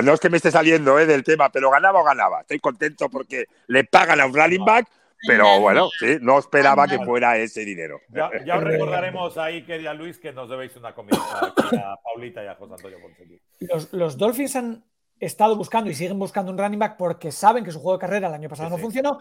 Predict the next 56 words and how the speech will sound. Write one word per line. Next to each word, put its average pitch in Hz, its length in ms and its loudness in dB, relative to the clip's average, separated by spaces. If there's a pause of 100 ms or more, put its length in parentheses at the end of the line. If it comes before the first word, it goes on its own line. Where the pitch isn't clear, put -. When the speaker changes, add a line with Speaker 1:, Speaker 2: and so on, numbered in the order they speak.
(140)
Speaker 4:
saben 247 360 2
Speaker 3:
Sí, 185 60 -8
Speaker 4:
que 185 80 -6
Speaker 3:
sí. - 60 -8
Speaker 4:
sus 165 120 -10
running 196 220 -6
backs - 260 -10
no 202 260 -8
consiguieron 190 460 -6
marcar 185 320 -4
esa 180 160 -8
diferencia. 254 640 -6 (420)
Eh, 180 320 -6 (440)
Wilson 254 320 -6
consiguió 247 280 -4
un 233 60 -6
partido 240 360 -2
de 233 80 -4
cien 240 180 -6
yardas, 160 400 -8 (200)
Monster 262 380 0
consiguió 240 340 -4
un 220 40 -8
partido 240 300 -4
de 196 60 -6
cien 226 180 -8
yardas, 170 320 -8 (240)
todo 226 180 -4
lo 208 120 -6
demás 247 360 -6 (180)
estuvieron 196 380 -6
muy 196 100 -6
Speaker 3:
No - 40 2
Speaker 4:
por - 120 -2
Speaker 3:
vale. 180 100 -4
Speaker 4:
debajo 180 200 -8
de 175 80 -8
su 160 80 -16
nivel. 165 240 -10 (220)
Speaker 3:
Sí, - 60 -8
Speaker 4:
Y 233 80 -6
Speaker 3:
sí. 202 40 -8
Speaker 4:
por 208 120 -2
eso 202 180 -8
a 220 40 -4
Sean 302 280 -2
y 214 60 -4
por 190 140 -6
eso 185 140 -12
están 208 180 -10
buscando 196 380 -8
otro. 175 240 -10 (200)
Yo 262 280 2
creo 247 300 2
que 233 100 -6
McDaniel 202 500 -10